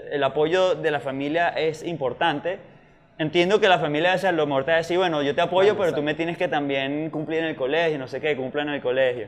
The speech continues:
Speaker 1: Yo sé que es fastidioso, pero háganlo. Después de adulto empecé como a leer más y ente-, y a buscar cosas. Me, me interesa la administración de empresas.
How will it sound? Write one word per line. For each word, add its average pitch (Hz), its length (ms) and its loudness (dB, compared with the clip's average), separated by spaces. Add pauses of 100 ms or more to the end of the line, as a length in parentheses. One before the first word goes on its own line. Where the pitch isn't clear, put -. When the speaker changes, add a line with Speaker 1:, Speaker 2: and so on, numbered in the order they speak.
Speaker 1:
Yo 117 100 -6
sé 131 140 -6
que 135 80 -6
es 117 100 -14
fastidioso, 131 580 -4
pero 117 200 -2
háganlo. 113 420 -2 (220)
Después 180 220 2
de 202 40 4
adulto 220 540 6
empecé 165 400 0
como 202 160 -2
a 185 40 2
leer 151 260 2
más 190 260 2
y 196 60 -4
ente-, 151 300 -2
y 143 40 2
a 135 120 2
buscar 139 420 -2
cosas. 175 220 -4
Me, 160 160 0
me 151 180 0
interesa 151 480 2
la 185 100 4
administración 143 480 -2
de 151 80 -4
empresas. 160 440 -2